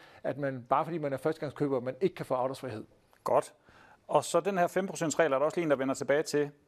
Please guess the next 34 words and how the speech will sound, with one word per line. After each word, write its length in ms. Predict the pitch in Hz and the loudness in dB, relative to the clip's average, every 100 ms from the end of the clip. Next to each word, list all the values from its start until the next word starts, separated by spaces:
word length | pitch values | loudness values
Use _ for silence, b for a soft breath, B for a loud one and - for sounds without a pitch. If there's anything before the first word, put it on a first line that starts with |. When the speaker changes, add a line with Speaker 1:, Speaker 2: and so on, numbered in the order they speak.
| - | -2
Speaker 2:
Øh, 220 | 131 123 - - | 2 2 0 -2
altså, 180 | - 151 - - | -2 -2 -6 -8
skal 320 | - - 165 | -4 2 2
man 180 | 185 165 - | 2 -4 0
komme 320 | 151 160 170 | 0 0 -4
med 100 | 147 | -6
de 80 | 123 | -2
fem 240 | 208 214 | 0 -2
procent, 520 | - - 185 175 - - | -6 0 0 0 -12 -4
og, 280 | 131 131 - | 0 0 -2
og 80 | 127 | -4
skal 160 | 139 | -4
man 80 | 127 | -2
komme 240 | - 139 | -2 -2
med 140 | 135 151 | 0 2
mere 100 | 190 | 0
end 80 | 165 | 0
det? 140 | 165 | -2
Altså 140 | 131 | -2
for 60 | - | -4
eksempel 240 | 135 139 | -2 2
også 200 | 131 - - | 2 0 -14
spare 280 | - 131 127 | -4 0 0
udgifter 480 | 143 151 131 - 127 | 0 -6 -10 -4 0
op 240 | 131 - | 0 0
til, 300 | - 120 113 | -6 -4 -4
til 160 | - - | -6 -4
optagelse 420 | 135 - 120 117 | -4 -2 -6 -4
af 60 | 110 | -4
lånet 280 | 147 - | -4 -4
og 60 | 117 | -12
sådan 200 | - 113 | -10 -10
nogle 100 | 110 | -10
ting. 180 | 117 | -10